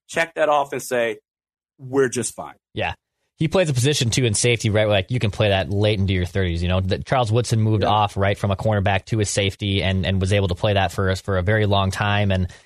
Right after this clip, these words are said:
Speaker 2: Harrison was the highest graded player on the Vikings defense, according to P F F yesterday. And he just, yeah, he looked a lot more like the Harrison Smith, to your point. Like, he came in the league as a great rookie,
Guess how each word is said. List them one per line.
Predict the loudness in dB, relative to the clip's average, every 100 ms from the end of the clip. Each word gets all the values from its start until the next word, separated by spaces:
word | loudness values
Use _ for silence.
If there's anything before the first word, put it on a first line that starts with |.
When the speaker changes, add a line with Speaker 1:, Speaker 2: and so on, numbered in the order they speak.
| _
Speaker 2:
Harrison | 0 2 2
was | 2 2
the | 2
highest | 2 2 0 0
graded | -2 -2
player | 0 2
on | 2
the |
Vikings | 2 0 0 -2
defense, | 0 0 2 -2
according | -2 -2 -2
to |
P | 0 0
F | 2
F | 0 2
yesterday. | 0 0 0 2 2
And | 2
he | 2
just, | 2 2
yeah, | 0
he | 2
looked | 2 4 2 0 -16 _ _ -4
a | 0
lot | 4 4 2
more | 2 4 4
like | 2 2
the | 0
Harrison | 2 2 2 0
Smith, | 0 0 0
to | -2 0
your | 0
point. | 0 -2 -2 -2
Like, | -2 0
he | 0 -2
came | 2 2
in | 2
the | 2
league | 2 2 0 -8 -6
as | -2 0
a |
great | 2 2 2
rookie, | 2 0 2 0 0